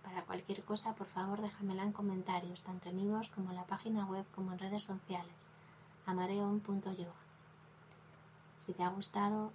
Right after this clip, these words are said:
y crees que a alguien le puede venir bien, por favor, comparte. Y si quieres, suscríbete a mi canal y así te podrán llegar todas las prácticas que vamos a ir colgando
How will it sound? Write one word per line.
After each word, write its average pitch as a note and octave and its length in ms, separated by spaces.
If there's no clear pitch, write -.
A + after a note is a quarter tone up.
y G3 80
crees F#3 360
que - 160
a F#3 60
alguien F#3 220
le F3 60
puede G3 280
venir F#3 300
bien, F#3+ 360
por G3+ 100
favor, F#3 400
comparte. F#3 560
Y F#3 60
si F3+ 160
quieres, F#3+ 340
suscríbete G3 500
a G3 40
mi G#3+ 120
canal G3 440
y G3 40
así F3+ 200
te F#3 140
podrán F3+ 340
llegar F3+ 340
todas G3 260
las F#3+ 140
prácticas A3+ 680
que G3 80
vamos F3+ 360
a F#3 80
ir F#3 100
colgando G3+ 680